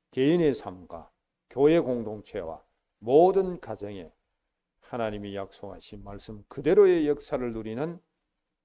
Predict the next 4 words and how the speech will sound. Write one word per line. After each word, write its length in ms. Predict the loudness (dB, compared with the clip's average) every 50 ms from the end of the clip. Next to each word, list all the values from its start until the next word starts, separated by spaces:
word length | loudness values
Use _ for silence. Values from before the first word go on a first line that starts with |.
| _ _
복된 600 | 0 0 0 0 -2 0 0 0 0 -4 -12 -18 _ _
축복과 580 | _ -18 -18 -18 -6 _ -6 -6 -4 -6 -6 -6
응답을 600 | -4 -2 2 2 2 4 4 0 0 -2 -8 -14 -20
누리게 720 | -18 -14 -10 -10 -8 -8 -8 -10 -8 -6 -6 -6 -6 -8 _